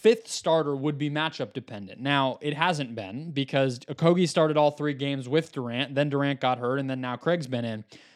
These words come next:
But maybe this is a game where the Suns actually do start Craig and have him guard Towns. And the reason I say that is because as much as I was just talking about some of the ways that the Suns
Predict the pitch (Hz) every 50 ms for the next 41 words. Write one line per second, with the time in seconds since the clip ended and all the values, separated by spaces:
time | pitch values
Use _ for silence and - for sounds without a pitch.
0 | _ _ - 147 156 160 156 - - _ - 156 143 139 143 165 - 302 320 277
1 | 196 185 175 175 160 143 165 170 160 - 180 175 202 196 156 143 131 123 120 117
2 | 113 120 - - 208 208 - _ _ _ _ _ _ _ _ _ _ _ - -
3 | 143 160 170 160 143 127 127 135 131 - - _ _ _ _ _ _ _ _ _
4 | _ _ _ _ _ - 143 135 - 180 180 165 170 170 160 - 165 160 147 135
5 | 151 156 143 - 151 139 131 120 - 139 120 101 87 98 - _ _ _ _ _
6 | _ _ _ _ 147 147 143 143 143 143 139 - - - 160 165 165 156 165 165
7 | 165 160 147 147 143 143 135 - 135 127 110 101 87 - - - - - - _
8 | _ _ _ _ 143 143 143 143 143 143 139 147 147 165 190 214 180 196 185 175
9 | 165 156 - 190 185 180 170 160 151 147 147 139 131 143 135 - 151 143 139 139
10 | 139 127 127 - - _ _ 131 135 139 131 156 170 180 - 185 180 165 156 -
11 | 151 147 147 147 143 131 151 156 147 - 156 156 151 156 151 147 143 147 143 139
12 | - 160 151 147 139 139 139 139 139 139 139 127 120 135 131 131 - - 135 123
13 | 117 113 - - - 151 156 156 160 160 156 - -